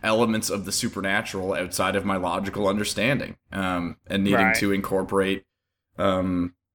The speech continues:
Speaker 1: non-, or, uh, where I had to un-, incorporate unorthodox practices
Speaker 2: The language?
Speaker 1: into a, yeah, like, literally thing, like, you can look at a, you can look at a scene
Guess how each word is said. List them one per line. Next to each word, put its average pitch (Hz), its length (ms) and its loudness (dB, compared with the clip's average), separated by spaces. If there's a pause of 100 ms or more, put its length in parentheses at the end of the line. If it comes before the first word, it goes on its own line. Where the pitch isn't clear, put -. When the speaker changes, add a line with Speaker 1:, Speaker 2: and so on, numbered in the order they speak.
(800)
Speaker 1:
non-, 104 920 4 (1200)
or, - 200 -2
uh, 104 140 -2
where 110 180 2
I 107 40 4
had 110 80 2
to 107 140 0
un-, 101 280 -4
incorporate 110 760 0
unorthodox 98 1300 2 (800)
practices 139 760 0
Speaker 2:
The 147 80 2
language? 135 500 4
Speaker 1:
into 123 180 4
a, 113 140 0
yeah, 135 260 4
like, 110 240 -2
literally 120 1000 2
thing, 120 440 0
like, 107 240 -2 (460)
you 143 120 2
can 139 220 2
look 165 180 2
at 113 100 2
a, 90 420 2 (580)
you 147 340 -4
can 175 140 2
look 196 120 0
at 185 80 0
a 143 40 0
scene 113 680 0